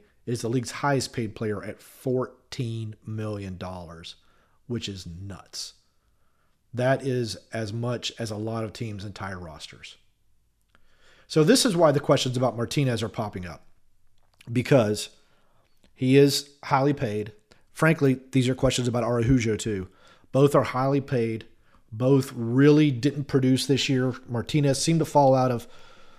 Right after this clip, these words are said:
manager Gerardo Martino's plans. He was used, he only started three of the last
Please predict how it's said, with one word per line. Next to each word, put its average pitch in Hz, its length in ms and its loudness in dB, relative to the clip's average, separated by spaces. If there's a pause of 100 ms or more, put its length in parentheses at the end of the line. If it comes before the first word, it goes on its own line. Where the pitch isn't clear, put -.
(160)
manager 135 400 4
Gerardo 131 320 6
Martino's 123 500 0
plans. 147 720 2 (4000)
He 139 140 4
was 131 200 4
used, 139 520 10 (180)
he 151 140 8
only 156 160 8
started 143 360 8
three 151 440 8
of 127 160 2
the 127 60 4
last 127 520 2